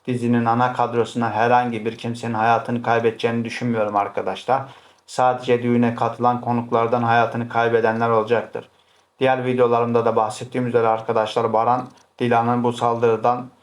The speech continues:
sonra bir ayrılığı yaşanacaktır. Dilan'ın annesi Kan Çiçekleri dizisine dahil oldu ve Dilan'ı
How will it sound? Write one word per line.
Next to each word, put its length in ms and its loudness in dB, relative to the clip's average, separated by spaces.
sonra 340 0
bir 240 4
ayrılığı 300 2
yaşanacaktır. 880 0
Dilan'ın 360 0
annesi 500 0
Kan 200 -2
Çiçekleri 580 -2
dizisine 500 -4
dahil 300 2
oldu 300 2
ve 160 2
Dilan'ı 440 0